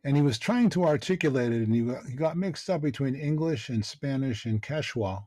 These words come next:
which is the language of the, the Inca Empire. And what came out of his mouth was, "Your head's up your ass." And he caught himself.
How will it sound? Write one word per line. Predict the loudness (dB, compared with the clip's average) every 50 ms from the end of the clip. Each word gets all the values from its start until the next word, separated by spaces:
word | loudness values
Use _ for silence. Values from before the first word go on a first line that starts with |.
| _
which | -8 -6 -4 -4 -4 -4
is | -6 -6 -4
the | -4 -4
language | -2 0 0 2 2 0 0 0 -2 -2
of | -2 -2 -2 -2
the, | -4 -4 -6 -6 -6 -6
the | -6 -4 -4
Inca | -2 -2 -2 -2 -2 -4 -4 -6 -8 _ _ _ _ _ _ _ _ _ _ _ _ _ _ _ _ _ _ -4
Empire. | 0 0 0 2 2 0 2 2 0 -2 -4 -8 -12 _ _ _ _ _ _ _ _ _ _ _ _ _ _ _ _ _ _ _ _ _ -4
And | 0 2 2
what | 2 2 0 0
came | 4 4 6 6 6
out | 6 6 6
of | 4 4
his | 4 4 4
mouth | 4 4 2 2 0 0 0
was, | 0 0 0 0 0
"Your | 0 0 0
head's | 0 2 0 2 2
up | 0 0 0 0
your | 0 0 0 0
ass." | -2 -4 -6 -8 -8 -10 -10 -12 -18 _ _ _ _ _ _ _ _ _ _ _ _ _ _ _ _ _ _ -4
And | 0 0
he | 0 0
caught | 0 -2 -2 0 0
himself. | 0 0 -2 -4 -6 -6 -8 -10 -14 -18 -20